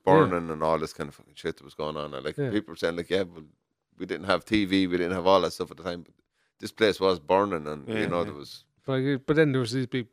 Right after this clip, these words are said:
Speaker 1: block parties happening, and, like, you
Speaker 3: Yeah.
Speaker 1: know, it, it just sounds absolutely insane.
Speaker 2: But how
Speaker 3: So
Speaker 2: rap
Speaker 3: what,
Speaker 2: kinda
Speaker 3: what's
Speaker 2: grew
Speaker 3: it
Speaker 2: out of that
Speaker 3: called?
Speaker 2: culture and everything. It's
Speaker 1: Uh,
Speaker 2: like,
Speaker 1: it's just the evolution of hip hop.
Speaker 3: It's, that's the name.
Speaker 1: Yeah.
Speaker 3: That's, check that out. That's
Speaker 2: But, like,
Speaker 3: cool.
Speaker 2: they, they had all, like, with, with the rappers, how that, like, it came across, like, you know, there was a guy up creating beats, but,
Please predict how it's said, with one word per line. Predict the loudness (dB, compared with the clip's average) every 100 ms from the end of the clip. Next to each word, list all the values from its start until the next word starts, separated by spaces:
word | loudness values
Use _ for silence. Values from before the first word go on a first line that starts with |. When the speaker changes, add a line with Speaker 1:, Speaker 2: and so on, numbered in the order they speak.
| 0
Speaker 1:
block | 0 2
parties | -2 -4 -6
happening, | -8 -8 -10 -16 -16
and, | -18 -20 -20
like, | -20 -14
you | -10
Speaker 3:
Yeah. |
Speaker 1:
know, | -8 -10 -16 -16
it, | -14 -14 -8
it | -4
just | -2 0
sounds | 0 -2 -4 -12 -10
absolutely | -6 -6 -6 -12 -14
insane. | -6 -2 4
Speaker 2:
But | 4 4
how | 6 8
Speaker 3:
So | 8
Speaker 2:
rap | 8 8
Speaker 3:
what, | 6
Speaker 2:
kinda | 4 4
Speaker 3:
what's | 6
Speaker 2:
grew | 8
Speaker 3:
it |
Speaker 2:
out | 8
of |
that | 8 6
Speaker 3:
called? | 6
Speaker 2:
culture | 2 2 0
and | 0
everything. | -2 -4
It's | -6 2
Speaker 1:
Uh, | 4 6 4
Speaker 2:
like, |
Speaker 1:
it's | 2 -2
just | -2
the | -2
evolution | -2 -6 -8 -10
of | -10
hip | -8
hop. | -8 -6
Speaker 3:
It's, | -4
that's | -4 -4
the |
name. | -6 -4 -4
Speaker 1:
Yeah. | -4
Speaker 3:
That's, | -6 -10 -16
check | -16 -16
that | -16
out. | -18
That's | -2
Speaker 2:
But, | 4
like, | 4
Speaker 3:
cool. | 4
Speaker 2:
they, | 2
they | 4
had | 4 6
all, | 6 4
like, | 0 -2
with, | -2 -8
with | -8
the | 0
rappers, | 0 0 -6 -4
how | -4
that, | -4 -8
like, | -10 -6
it | -8
came | -2 -4
across, | -2 -2 -2
like, | -8
you | -12 -10
know, | -8
there | -10
was | -2
a |
guy | 0
up | 0 0
creating | -2 -2 -6
beats, | -12 -12
but, | _ -20